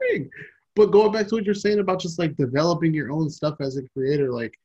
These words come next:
we are so good at telling other people's stories, and we are awful at telling our own sometimes. I literally have this entire, this entire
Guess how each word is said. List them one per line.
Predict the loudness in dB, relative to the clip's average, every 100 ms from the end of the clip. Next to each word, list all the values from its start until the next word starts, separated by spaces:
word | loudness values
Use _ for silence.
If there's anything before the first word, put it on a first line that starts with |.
| _ _ _ _ 0
we | 4 6
are | 4
so | 2 0 2 4
good | 2 0
at | 0 -2
telling | 0 0 -2
other | -4
people's | -2 -6 -10 -10
stories, | -6 -4 -2 -4 -6
and | -8 -4
we | -2
are | -4 -10
awful | -6 -6 -6 -10
at | -12
telling | -12 -10 -10
our | -12
own | -12 -12 -12
sometimes. | -14 -14 -18 -20 _ _ _ _ -6
I | 0 2
literally | 4 2 0
have | -2 -4
this | -6 -6 -14 _ _ _
entire, | -16 -8 -6 -6
this | -6 -6
entire | -6 -4 -4 -4